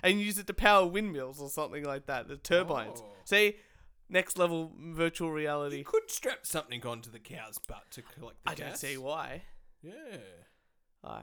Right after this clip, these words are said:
Speaker 2: That would solve climate change and we could eat meat.
Speaker 1: There you go.
Speaker 2: That's, that's, anyway, that article's done.
Speaker 1: That's good. Uh, I've got, I've got, uh, one segment called, uh, The State. Okay,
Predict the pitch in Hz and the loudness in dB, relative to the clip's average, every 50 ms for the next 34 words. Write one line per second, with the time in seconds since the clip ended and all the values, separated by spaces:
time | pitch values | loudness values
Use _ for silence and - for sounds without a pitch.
0 | - 165 - 214 220 - - - - - 110 104 101 _ _ _ _ _ _ _ | -12 -10 -10 -10 -10 -10 -12 -10 -10 -10 -12 -14 -20 _ _ _ _ _ _ _
1 | - - 131 117 110 107 - - 165 143 196 254 247 170 175 175 165 170 170 175 | -12 -8 -8 -8 -8 -10 -14 -14 -14 -14 -14 -14 -16 -16 -16 -14 -14 -12 -14 -14
2 | - 156 185 233 339 320 - _ - - - - 190 196 175 147 143 156 175 202 | -14 -16 -18 -20 -20 -20 -20 _ -20 -20 -16 -12 -10 -10 -8 -8 -4 -4 -2 -2
3 | 208 160 165 - _ _ _ _ _ _ _ _ _ 196 196 - - - - - | -2 -4 -8 -12 _ _ _ _ _ _ _ _ _ -20 -20 -20 -18 -18 -16 -16
4 | - - - 165 165 160 - - 185 196 180 175 165 156 160 165 160 156 143 123 | -18 -16 -12 -12 -12 -12 -12 -6 0 2 2 4 4 4 4 4 4 2 2 0
5 | 113 - 120 113 - - 127 117 113 113 - - 180 175 170 - - 165 165 156 | -4 -12 -16 -16 -12 -10 -10 -8 -10 -12 -8 -4 -2 -2 -2 -2 -2 -2 -2 -2
6 | 147 - - - - - - - - - - 214 214 214 - - 247 262 269 269 | -2 -6 -14 -20 -20 -20 -20 -20 -2 4 6 8 8 8 8 8 8 8 6 4
7 | - - - 233 226 247 226 202 214 220 - - 190 214 247 262 254 - - 226 | 4 2 0 0 0 0 0 0 0 0 0 0 2 4 4 4 4 4 4 4
8 | 208 196 196 208 196 - 190 - 208 190 185 185 180 190 208 - - 175 175 170 | 4 2 2 -4 -6 -6 -6 -2 0 0 0 0 -2 -6 -10 -8 -2 0 2 2
9 | 170 165 165 180 175 - - - 208 208 233 233 - - 190 175 - 151 | 2 0 -2 -2 -2 -2 2 4 4 4 4 2 -2 -4 -2 0 -2 -2